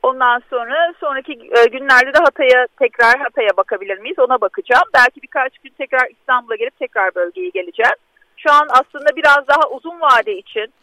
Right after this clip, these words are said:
neler yapılabilir? Hani onları, e, planlamaya çalışıyoruz. Yani şeylere çok ihtiyaç var Gürhan. Uzatıyorsam lütfen söyle. Mobil hastaneler. Bu çok önemli.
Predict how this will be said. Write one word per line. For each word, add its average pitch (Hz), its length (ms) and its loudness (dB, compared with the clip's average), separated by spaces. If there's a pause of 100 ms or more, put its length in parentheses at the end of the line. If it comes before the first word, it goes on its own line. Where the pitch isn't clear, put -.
(220)
neler 233 320 -2
yapılabilir? 214 580 -6 (100)
Hani 262 300 -6 (300)
onları, 277 800 0
e, 233 40 2 (360)
planlamaya 214 760 0 (120)
çalışıyoruz. 185 560 -4
Yani 233 320 0
şeylere 262 320 2
çok - 240 -12
ihtiyaç 196 400 0
var 185 240 4
Gürhan. 196 240 -2
Uzatıyorsam 247 640 -2
lütfen 247 300 0 (100)
söyle. 226 340 -2 (360)
Mobil 277 240 0
hastaneler. 226 720 0 (840)
Bu 277 260 -2
çok 339 240 0
önemli. 202 420 -2